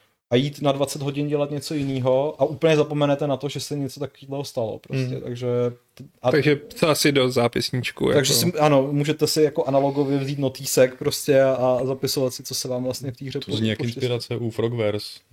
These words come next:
Speaker 2: eh, v jejich právě tomhletom.
Speaker 1: Velkou novinkou je crafting, takže vy vlastně, eh, můžete sbírat materiály, což je docela zvláštní, protože až dosud se sbíraly maximálně upgradeovací šutry,
Speaker 3: Hmm.
Speaker 1: že jo, na, na zbraně, ale tady už jako,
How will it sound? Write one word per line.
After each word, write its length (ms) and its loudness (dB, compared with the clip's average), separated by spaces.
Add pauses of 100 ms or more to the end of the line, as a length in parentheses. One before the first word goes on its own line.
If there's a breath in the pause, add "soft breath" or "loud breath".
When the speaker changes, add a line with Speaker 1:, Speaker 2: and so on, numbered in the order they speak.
(520 loud breath)
Speaker 2:
eh, 640 0
v 100 -10
jejich 380 -4
právě 500 -10 (280 soft breath)
tomhletom. 580 -8
Speaker 1:
Velkou 340 4
novinkou 400 0
je 60 0
crafting, 680 0 (760)
takže 260 -2
vy 120 0
vlastně, 460 -2 (500)
eh, 880 -4 (200)
můžete 300 -4
sbírat 300 0
materiály, 600 0
což 180 -12
je 60 -6
docela 220 -2
zvláštní, 340 -6
protože 160 -2
až 120 -6
dosud 280 -12
se 100 -6
sbíraly 380 -2
maximálně 560 -4
upgradeovací 580 -4
šutry, 240 -2
Speaker 3:
Hmm. 100 2
Speaker 1:
že 60 0
jo, 80 2
na, 160 -2
na 120 -2
zbraně, 540 -2
ale 360 -4
tady 280 -4
už 300 -10
jako, 720 0